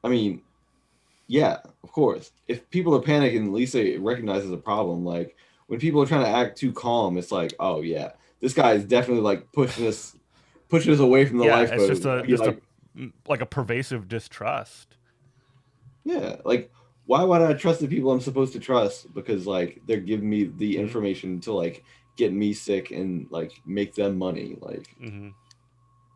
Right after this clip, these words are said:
Speaker 1: if we're being honest, like, I mean, that's my opinion. I'm, I'm not a teacher, but, like, if somebody's just basically like, "Oh, well, here's this money, go jump in the way of this bullet," like,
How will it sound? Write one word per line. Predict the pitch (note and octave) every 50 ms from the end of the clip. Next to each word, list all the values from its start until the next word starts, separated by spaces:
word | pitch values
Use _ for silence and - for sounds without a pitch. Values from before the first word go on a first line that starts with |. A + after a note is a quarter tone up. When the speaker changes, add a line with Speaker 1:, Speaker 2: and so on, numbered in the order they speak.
| _ _
Speaker 1:
if | - -
we're | A2 G2+
being | G2 F#2 E2+
honest, | E2 F#2 F#2 D2+ D2 D#2+ - -
like, | - E2 E2 E2 E2 - _ _ _ _ _ _ -
I | G2+
mean, | G#2 G2+
that's | G#2 A2+ A#2 -
my | G#2+ G2+ G2+ F#2
opinion. | F2 - F#2+ F2+ F2+ F2+
I'm, | F2+ F#2+ G2 F#2+ E2 -
I'm | - - G2+ G2+
not | G#2 G2 F#2
a | F2+
teacher, | F2+ - G2+ F#2 - F2+ F2+ F2 E2+ E2+ F2 E2+
but, | E2 D#2+ D2+ - -
like, | D#2+ D#2+ E2 - - _ _ _ _ _ _ _ _ _ _ _ _ _ _ _ -
if | G#2 -
somebody's | - C3 B2+ A#2+ A#2 A2+ A2
just | A2+ A#2 A2+ - -
basically | A2 A2 A2 G#2+ F#2+ G#2+ G2+ G2+
like, | G2 F#2+ F#2 F2+ F2 E2+ - - -
"Oh, | - G2 G#2 G#2 G2+
well, | F#2 F#2+ G2 F#2+ F#2 F#2 F#2 F#2 F2+ - - - - - - - - - -
here's | - A#2+ C3 B2
this | C3 B2 -
money, | A#2+ A#2 A2 G#2+ G2+ G2 G2 F#2+
go | - - - A2 A2 A2
jump | A2+ B2 G#2+
in | A#2+
the | A#2 G#2+
way | G#2 G#2
of | G2+ G2
this | G2 F2+
bullet," | - G2+ G2 F#2 E2+ E2 D#2+ D2+ - - - - - - - - - - -
like, | E2+ F2 F2 E2+ E2 - - -